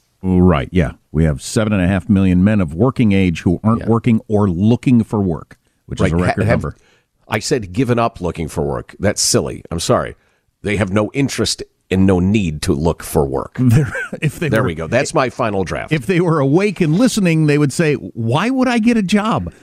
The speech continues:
Speaker 1: That sounds horrible." This
Speaker 2: Dude, you just
Speaker 1: lifestyle
Speaker 2: explained how I got sixty-seven thousand dollars in federal pandemic payments for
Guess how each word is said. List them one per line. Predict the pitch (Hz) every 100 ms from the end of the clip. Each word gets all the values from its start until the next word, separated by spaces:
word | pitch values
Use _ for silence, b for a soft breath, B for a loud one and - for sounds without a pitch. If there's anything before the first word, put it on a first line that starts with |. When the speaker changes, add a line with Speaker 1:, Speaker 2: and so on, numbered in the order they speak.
| b
Speaker 1:
That | 175 180
sounds | 220 220 208
horrible." | 185 285 262 165 - _ _ _ -
This | 139
Speaker 2:
Dude, | 156 170
you | -
just | 143 165
Speaker 1:
lifestyle | 170
Speaker 2:
explained | 110 - 156 175 135
how | 120 127
I | 123
got | 113 117
sixty-seven | - - 156 - 135 - 139 131
thousand | - 123 127 117 120
dollars | 120 127 98 87
in | 90
federal | - 104 107
pandemic | 98 98 92 92 120 104 -
payments | 90 76 73 -
for | - 90